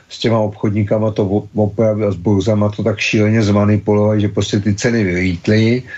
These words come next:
Mezitím ještě teda, eh, tady u nás v Čechách, že jo, padl Bohemia Ener-, Bohemia Energy a ty, eh, navázaný, navázaný firmy na to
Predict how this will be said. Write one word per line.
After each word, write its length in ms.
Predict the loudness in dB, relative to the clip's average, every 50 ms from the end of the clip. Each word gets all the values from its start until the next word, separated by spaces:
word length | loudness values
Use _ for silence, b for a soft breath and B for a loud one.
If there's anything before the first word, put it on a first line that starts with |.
| B B B B B
Mezitím 520 | 0 2 2 0 -2 -2 -2 -2 0 0
ještě 280 | 0 -2 -2 -2 -4 -2
teda, 460 | -2 -2 0 0 0 -2 -2 -4 -8 B B B B B -4
eh, 440 | -2 0 0 0 0 0 0 -2 -4 -4 -4
tady 340 | -2 -2 0 0 0 0 0
u 120 | 0 2
nás 300 | 2 2 2 0 -2 -4
v 100 | -6 -6
Čechách, 460 | -2 -2 -2 0 0 0 0 0 0 0
že 80 | 0
jo, 160 | 0 0 0
padl 420 | -2 -2 -2 -2 0 0 0 0 -2
Bohemia 560 | -2 -2 -2 0 0 0 0 0 0 2 2
Ener-, 260 | 2 2 2 2 0 -2
Bohemia 560 | -2 0 2 2 2 2 2 2 2 2 2 2 2
Energy 560 | 2 2 2 0 0 0 0 0 2 2 2
a 120 | 0 -2
ty, 380 | -2 -2 0 0 0 0 -2 -2
eh, 400 | -2 -2 -2 0 0 0 2 2
navázaný, 760 | 4 4 4 4 4 2 2 2 0 0 0 2 2 0 0 0
navázaný 560 | 0 0 0 0 0 0 0 2 2 0 0
firmy 400 | 0 0 0 0 2 2 4 4
na 120 | 4 2 2
to 240 | 0 0 -2 -2